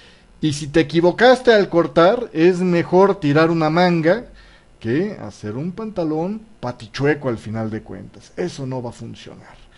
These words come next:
Es decir, si tú, después de todo esto, hubo algún problema que te filtró, ¿no? Este, o que, que se coló, este, por tu proceso para estar evitando,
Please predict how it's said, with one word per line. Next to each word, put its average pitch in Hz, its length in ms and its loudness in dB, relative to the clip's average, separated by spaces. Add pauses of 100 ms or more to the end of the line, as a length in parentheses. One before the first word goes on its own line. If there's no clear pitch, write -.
(180)
Es 175 120 0
decir, 226 360 -4
si - 180 -10
tú, 247 440 -2 (280)
después 117 640 -6
de 151 80 -8
todo 147 320 -2
esto, 143 440 -2 (400)
hubo 135 140 -2
algún 180 320 2
problema 214 760 4
que 214 440 6
te 147 160 0
filtró, 156 840 2 (120)
¿no? 214 340 -10
Este, 110 540 -10
o 107 140 -12
que, 107 240 -10
que 104 220 -12
se 101 180 -14
coló, 175 540 0 (500)
este, 104 360 -14
por 101 180 -14
tu 107 140 -14
proceso 143 640 -4
para 147 500 -4 (460)
estar 113 400 -6
evitando, 127 760 -4